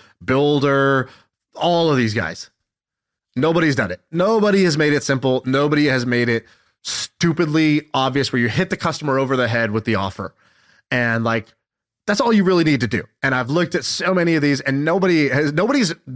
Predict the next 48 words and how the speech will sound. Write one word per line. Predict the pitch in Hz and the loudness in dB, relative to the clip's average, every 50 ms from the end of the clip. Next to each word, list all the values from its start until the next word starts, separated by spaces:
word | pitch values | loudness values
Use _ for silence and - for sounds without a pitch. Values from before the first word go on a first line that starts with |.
| 117 107 117 - | -12 -12 -10 -4
made | 147 147 160 160 | -2 0 0 0
it | 165 - - 95 87 - | -2 -4 -8 -20 -12 -4
dumb | - 143 135 135 120 | -2 -2 -2 0 -2
enough. | 101 85 80 - - - _ _ _ _ _ _ - | -4 -6 -10 -14 -20 -20 _ _ _ _ _ _ -4
Everybody | - 196 208 262 247 240 226 214 | -2 0 2 2 2 2 2 2
makes | 190 180 180 - - | 2 0 0 -2 -2
it | 185 - _ - | -6 -6 _ -10
too | - 185 180 | -4 -4 -4
smart. | - - - - - 127 113 90 - _ _ _ _ _ _ _ _ _ _ - | -4 -4 -8 -8 -6 -6 -6 -6 -8 _ _ _ _ _ _ _ _ _ _ -6
And, | - 139 135 131 131 135 131 131 | -4 -2 0 0 0 0 0 0
um, | 131 123 123 120 123 139 | 0 0 0 0 -2 -4
and | - 123 | -4 -4
so | - 151 | -2 0
I | |
think | 143 175 156 | 0 0 0
there's, | 160 147 127 156 - 127 131 131 - | 0 -2 -2 -4 -10 -12 -16 -14 -8
there's | - 135 131 117 101 | -4 -2 -2 -2 -4
generally, | - 104 - - 170 165 202 220 220 226 233 220 | -6 -6 -2 -2 0 0 2 2 2 2 2 2
like, | 202 190 170 | 2 0 0
a | 185 175 | 0 -2
ClickFunnels, | 180 - - 190 190 - - 202 190 190 190 190 185 160 - | -4 -2 -4 -4 -4 -2 -4 -2 0 0 0 0 0 -2 -2
like, | 160 147 139 - - | -2 -2 -4 -4 -4
two | - 185 | -6 -4
point | - 185 185 185 | -2 -2 0 0
oh. | 196 208 214 208 - - - - _ - - - | 0 0 -2 -4 -6 -12 -20 -20 _ -14 -6 -2
And | 143 143 | 0 0
I | 143 | 2
think | 139 156 151 | 2 0 0
that | 151 156 | 0 0
there's | 139 151 135 - | 0 0 -2 -2
ClickFunnels | - - 170 156 - 165 160 160 143 | -2 -4 -4 -2 -2 -2 0 0 -2
for | - 147 | -2 -4
e-commerce | 131 127 107 - - 117 110 104 95 92 95 - - | -6 -6 -8 -4 -2 -2 0 0 0 -2 -4 -6 -4
is | - 120 113 101 | -4 -2 0 0
a, | 110 104 104 104 104 104 | 0 0 0 0 -2 -2
is | 123 117 113 | -4 -4 -2
an | 117 | -2
opportunity | 107 107 - - - 120 107 101 | -2 -4 -6 -6 -4 -2 0 0
that's | 95 101 98 95 - | 0 0 -2 0 -2
out | 101 98 101 - | -2 -2 -2 -2
there. | 107 101 98 95 95 - - - - - | -2 0 0 -2 -2 -6 -12 -20 -12 -6
And | 117 127 | -4 -2
I | 135 | -2
think | 131 175 185 175 - | 0 -2 -2 -2 0
you | 180 | 0
would | 170 156 143 135 | 0 0 2 2
need, | 143 139 139 139 135 123 117 - - _ _ _ _ _ _ - | 2 2 2 2 0 -2 -4 -10 -20 _ _ _ _ _ _ -6
like, | 113 127 135 139 131 | -2 -2 -2 -2 -2